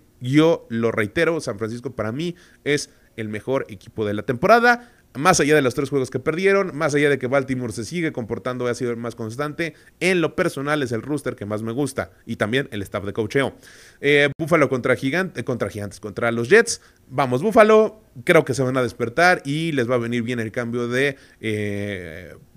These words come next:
responsable a la ofensiva con la salida de Ken Dorsey. Seattle contra los Rams. Vamos, Seattle. Minnesota, Denver. Este, ahí nuevamente me voy con la tendencia.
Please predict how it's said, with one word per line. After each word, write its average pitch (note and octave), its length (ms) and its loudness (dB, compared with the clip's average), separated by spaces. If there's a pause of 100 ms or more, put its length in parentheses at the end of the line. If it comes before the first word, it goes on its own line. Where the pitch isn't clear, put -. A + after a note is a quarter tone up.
(240)
responsable A2+ 680 -4
a G#2 40 -2
la G#2+ 60 -6
ofensiva D3+ 500 -6
con A#2 120 -6
la G#2 60 -8
salida G#2 280 -2
de G2+ 80 -4
Ken G#2+ 160 -8
Dorsey. D#3 400 -2 (320)
Seattle D#3 320 4
contra B2 260 -2
los C#3 140 0
Rams. G3 280 -2
Vamos, G#2+ 260 -4
Seattle. G#3+ 340 4 (220)
Minnesota, B2+ 480 -2
Denver. F#3 560 2
Este, A#2+ 1200 0
ahí G3 380 2 (800)
nuevamente D3+ 760 4
me A#2+ 120 -6
voy C3+ 160 -2
con C3+ 120 -2
la A2 120 -2
tendencia. G#2+ 580 -4